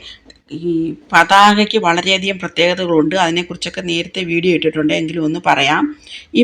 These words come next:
പതാക കാറ്റിന് എതിരായിട്ടാണ് വീശുന്നത്. ഇപ്പോൾ നമ്മൾ എന്തെങ്കിലും പിടിക്കുകയാണെങ്കിൽ, ഒരു പതാക പിടിക്കുകയാണെങ്കിൽ, അത് കാറ്റിനനുസരിച്ചായിരിക്കും വീശിക്കൊണ്ടിരിക്കുന്നത്. പക്ഷേ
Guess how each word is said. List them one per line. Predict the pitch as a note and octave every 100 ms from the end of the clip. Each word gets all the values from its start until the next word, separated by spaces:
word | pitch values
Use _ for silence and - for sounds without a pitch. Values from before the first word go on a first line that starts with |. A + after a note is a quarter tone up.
| -
പതാക | A3 A3 A3+ G#3 F#3+ A#3+ - - G#3+
കാറ്റിന് | G#3 G#3+ A3 - A#3+ A#3 C#4 D4+ - _ _ _ _ _ G3+
എതിരായിട്ടാണ് | G#3+ F3+ A#3+ B3+ B3 A#3+ A#3 E3+ F#3+ C#4+ - _ E3+
വീശുന്നത്. | D#3 - C#3+ -
ഇപ്പോൾ | - G3 F#3+ - F#3+
നമ്മൾ | F#3 F#3+ F#3+ F#3 F#3
എന്തെങ്കിലും | F3+ F3+ F#3
പിടിക്കുകയാണെങ്കിൽ, | F3+ F3 F3 F3+ F3+
ഒരു | F3 F3
പതാക | E3+ F3 F3+ E3+
പിടിക്കുകയാണെങ്കിൽ, | D#3 - E3+ D#3 D3+ D3+ F#3 A#3 - - - E3 F#3
അത് | F#3 G3 F#3+
കാറ്റിനനുസരിച്ചായിരിക്കും | F3+ F#3 G3+ G3+ F3 F3+ - F3+ F3 D#3+ D3+ G3 E3
വീശിക്കൊണ്ടിരിക്കുന്നത്. | D3+ - D3 D3 D3 D3+ D#3
പക്ഷേ | D#3+ E3+